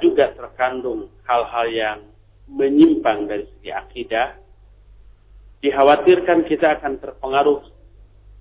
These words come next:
dalam hal penyimpangannya juga. Terlebih kita tidak mengetahui di sebelah mananya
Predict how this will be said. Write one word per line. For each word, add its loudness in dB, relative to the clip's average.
dalam 2
hal -2
penyimpangannya -4
juga. -18
Terlebih -6
kita -4
tidak -4
mengetahui -6
di -10
sebelah 0
mananya -4